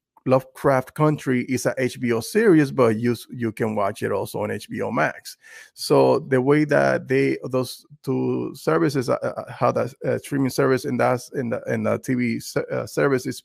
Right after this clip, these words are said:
is lined up, is made for that, so they can one happen to the other. But, um, so, but it didn't make any sense to include that in this, in this piece, because it was like, when I jumped in, I wanted to see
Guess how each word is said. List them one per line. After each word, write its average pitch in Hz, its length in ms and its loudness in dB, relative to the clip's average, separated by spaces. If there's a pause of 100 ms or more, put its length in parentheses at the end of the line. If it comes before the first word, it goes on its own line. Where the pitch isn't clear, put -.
(120)
is 127 180 -6
lined 123 260 0
up, 147 240 4
is 123 220 -4
made 139 400 2
for 113 200 -2 (120)
that, 110 300 4
so 117 120 -4
they 107 160 -2
can 120 240 -4 (320)
one 120 220 0
happen 113 360 -2
to - 100 -6
the 113 140 0
other. 110 320 2 (560)
But, 123 300 4
um, 117 460 0 (240)
so, 123 400 -2 (220)
but 139 160 6
it 160 180 2
didn't 175 320 2
make 151 220 2
any 143 180 2
sense 180 480 -2
to 135 220 -4
include 175 640 -2
that 123 160 2
in 123 80 0
this, 123 160 -10
in 135 160 -2
this 117 180 -4
piece, 269 320 -4
because 123 400 0
it 151 80 2
was 180 260 0
like, 131 220 0 (140)
when 131 160 2
I 117 80 4
jumped 175 400 2
in, 180 440 2 (180)
I 135 180 2
wanted 147 300 0
to 135 120 2
see 135 640 -2